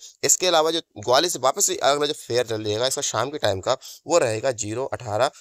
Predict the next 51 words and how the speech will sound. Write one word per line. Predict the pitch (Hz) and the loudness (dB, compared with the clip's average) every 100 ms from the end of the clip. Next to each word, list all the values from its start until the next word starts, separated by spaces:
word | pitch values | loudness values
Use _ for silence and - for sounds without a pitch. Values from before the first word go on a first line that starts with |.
| - | -6
संतानवे | - 107 101 104 113 160 | -4 -2 -2 -2 0 -4
और | 139 | -2
जो | 143 135 | -4 -4
जौरा | 107 107 | 0 0
से | 156 165 | 0 -2
लौट | 127 98 | -2 -2
के | - 110 | -2 -2
आएगी | 95 101 147 | -2 -4 -6
उसका | - - 139 | -6 -6 -4
रहेगा | 107 98 131 | -4 -2 -4
ज़ीरो | 117 101 113 | -4 -4 -4
अठारह | - 107 101 113 | -4 -4 -2 -2
अंठानवे। | - 107 113 107 90 90 - - | 0 -2 -4 -6 -8 -8 -12 -10
तो | - | -4
दोस्तों | 156 - | -2 0
आपको | 196 202 | 0 -2
क्लेरिफिकेशन | 180 160 165 160 143 135 | -4 -6 -8 -6 -6 -4
हो | 120 | -4
गया | 147 | -2
होगा | 135 135 | -2 -2
कि | - - | -4 -4
एक | 139 | -4
ही | 151 | -4
ट्रेन | - 117 104 | -6 -4 -4
को | 143 170 - - | -6 -8 -12 -10
जो | 123 147 | -2 0
है | - | 2
अलग-अलग | 135 147 131 | 2 0 -2
नंबरों | 117 104 101 | -4 -6 -4
से | 98 170 - - | -4 -4 -8 -8
संचालित | 131 127 110 127 208 | -6 -4 -2 -4 -4
यहाँ | 127 120 | -8 -6
पर | 165 294 - | -6 -8 -6
किया | 156 127 | 0 2
जाएगा। | 107 95 90 - - - - | 2 0 -4 -8 -20 -20 -2
अब | 180 | 0
दोस्तों | 190 185 180 | 0 -2 0
बात | 123 139 | 0 0
कर | - | -2
लेते | 117 113 120 | -2 -2 -2
हैं | 120 | -4
हम | |
इसकी | 151 - | -2 -4
टाइमिंग | - 117 104 98 | -2 -2 -2 -6
की। | 101 90 - - - | -10 -12 -16 -6 2
टाइमिंग | 135 202 | 2 2
दोस्तों | 196 180 190 | 0 -2 -2
जैसे | 160 165 | -4 -2
कि | 151 | 2
आप, | |
अ, | 143 | 2